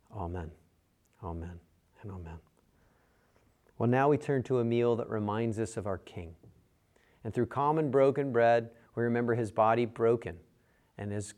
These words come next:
co-, through common juice, we remember his blood shed for the forgiveness of our sins, all that we might know reconciliation with him and the purposes of his kingdom to go forth. Now, if you're a follower of Jesus and you have these elements available to you, I'd encourage you to grab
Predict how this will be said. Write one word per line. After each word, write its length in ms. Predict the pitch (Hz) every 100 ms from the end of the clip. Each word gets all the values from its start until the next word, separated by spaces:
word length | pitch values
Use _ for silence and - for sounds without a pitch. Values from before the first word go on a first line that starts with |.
| -
co-, 240 | - 127
through 140 | 120 123
common 320 | - 135 135
juice, 300 | 120 123 -
we 60 | 120
remember 240 | 113 107
his 140 | 110
blood 300 | - 110 110
shed 260 | - 110 107
for 120 | -
the 80 | 95
forgiveness 560 | - 92 117 131 131 110
of 100 | 101
our 140 | 95
sins, 520 | - 92 87 95 - _ _ _ _
all 220 | - 127 139
that 120 | 139
we 100 | 131
might 200 | 127 120
know 120 | 117
reconciliation 840 | 113 117 135 - 131 120 110 120
with 140 | 113 -
him 220 | 92 87 - _ _ _ _ -
and 100 | 107
the 40 |
purposes 500 | - 120 120 117 101
of 120 | 101
his 200 | 113 104
kingdom 480 | - - 101 92 87
to 80 | -
go 160 | 87
forth. 480 | 87 - 90 - - _ _ -
Now, 100 | 104
if 100 | -
you're 120 | 156
a 40 | 156
follower 360 | 170 175 180
of 80 | 165
Jesus 400 | 143 175 160 165
and 80 | 143
you 60 | 135
have 140 | 131
these 140 | 135
elements 420 | 139 147 151 143 139
available 540 | 123 135 165 160 156
to 180 | - 160
you, 200 | 156 147
I'd 100 | 123
encourage 380 | 120 - 147 127
you 80 |
to 60 | 123
grab 420 | - 127 135 127